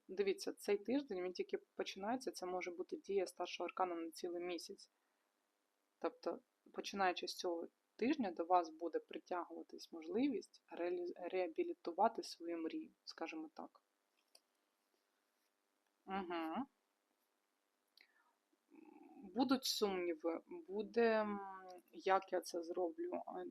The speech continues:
в мене немає можливості, в мене немає ресурсу, а вже час згаяно, а нащо мені воно треба? І все в такому дусі. Особливо люди це будуть підсвічувати, бачите, у нас у відносинах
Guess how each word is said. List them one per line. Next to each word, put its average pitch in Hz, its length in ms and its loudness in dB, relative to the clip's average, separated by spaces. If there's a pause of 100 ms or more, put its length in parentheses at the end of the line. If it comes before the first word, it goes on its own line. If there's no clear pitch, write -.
(320)
в - 20 -10
мене 185 300 0
немає 196 300 0
можливості, 170 640 -6
в 175 40 -4
мене 180 200 -4
немає 185 280 0
ресурсу, 175 640 -2 (440)
а 170 80 8
вже 180 220 2
час 196 320 4
згаяно, 165 720 4
а 165 120 0
нащо 190 340 -4
мені 196 280 -6
воно 202 300 -8
треба? 165 460 -2 (420)
І - 60 -16
все - 160 -2
в 202 60 -2
такому 190 360 -4
дусі. 175 340 -2
Особливо 202 460 4
люди 170 240 4
це - 160 -6
будуть 156 280 -4
підсвічувати, - 680 -2
бачите, 170 420 0
у 156 40 0
нас 160 260 -6
у 165 40 -6
відносинах 160 480 -6